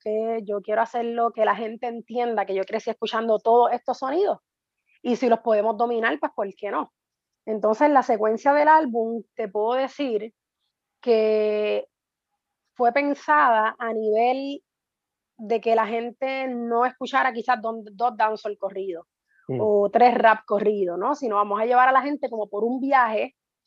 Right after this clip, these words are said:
Speaker 1: y que la gente se lo disfrute, porque también uno como artista se toma muy a pecho el asunto de, "Quiero que la gente sienta el álbum". Y sí,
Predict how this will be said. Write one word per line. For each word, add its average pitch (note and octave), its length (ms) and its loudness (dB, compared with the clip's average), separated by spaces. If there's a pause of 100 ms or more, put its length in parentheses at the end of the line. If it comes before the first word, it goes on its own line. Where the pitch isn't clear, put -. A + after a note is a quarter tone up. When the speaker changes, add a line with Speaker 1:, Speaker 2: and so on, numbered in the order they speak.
(300)
Speaker 1:
y A3+ 220 -4
que G#3+ 100 4
la G#3 100 4
gente G#3+ 260 -2
se D#4+ 120 2
lo D#4+ 100 6
disfrute, C#4+ 680 0
porque G3+ 220 -8
también G#3 420 -2
uno D4 460 0
como D4+ 160 2
artista C#4+ 460 -4
se B3 120 -4
toma B3 220 -2
muy C#4 180 -4
a C4 100 4
pecho C4 400 -2
el G#3+ 80 0
asunto A#3 480 -8
de, G#3 340 -6 (600)
"Quiero A#3 260 4
que A3+ 120 2
la G#3 140 0
gente G#3+ 460 -6
sienta A3+ 540 -2
el F#3+ 60 0
álbum". F3+ 420 -6
Y G3+ 160 -6
sí, A3+ 420 0